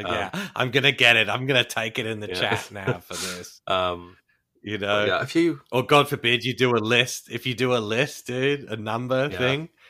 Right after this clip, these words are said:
Speaker 2: seven things about classic or whatever, people,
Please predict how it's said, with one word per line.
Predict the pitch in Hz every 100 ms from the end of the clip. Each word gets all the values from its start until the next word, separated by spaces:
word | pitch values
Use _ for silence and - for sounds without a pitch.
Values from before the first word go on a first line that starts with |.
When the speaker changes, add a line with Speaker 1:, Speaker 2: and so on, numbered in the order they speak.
| _ -
Speaker 2:
seven | - 123 127 131
things | 110 127 131 127 117
about | 117 120 117 110
classic | 117 113 120 - 131 131
or | 123
whatever, | 117 127 147
people, | 117 117 - 110